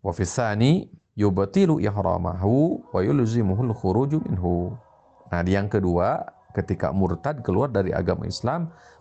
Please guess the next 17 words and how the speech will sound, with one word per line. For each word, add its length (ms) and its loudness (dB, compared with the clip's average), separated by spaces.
membatalkan 720 0
ihramnya 640 -2
tersebut 840 -2
dan 260 0
mengharuskan 880 -2
dia 160 0
keluar 560 2
dari 720 0
tanah 260 -2
haram. 420 -2
Maka 320 -4
yang 100 -4
pertama 540 -2
dihukumi 1040 0
sebagai 480 0
fasid, 480 -2
rusak 480 -4